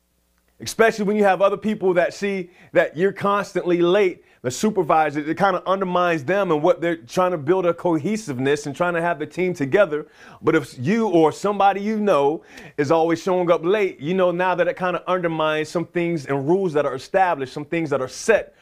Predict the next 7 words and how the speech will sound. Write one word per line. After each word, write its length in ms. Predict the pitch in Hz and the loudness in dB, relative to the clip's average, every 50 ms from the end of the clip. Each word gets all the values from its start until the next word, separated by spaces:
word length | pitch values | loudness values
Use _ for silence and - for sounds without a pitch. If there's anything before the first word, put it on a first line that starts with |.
| _ _ _ _ _ - | _ _ _ _ _ -2
for 120 | - 135 | 0 0
company 560 | - - - 185 175 - 170 170 170 170 - - | 0 0 -2 -2 -2 0 -2 0 0 0 2 2
as 180 | 147 143 120 | 0 0 0
well 180 | 135 147 147 143 | 0 0 0 0
as 120 | 139 127 | -2 -2
the 60 | 147 | -2
employees. 680 | 147 143 139 156 175 180 156 117 98 85 - - - - | -2 -2 -2 0 2 2 2 0 -2 -6 -12 -18 -20 -20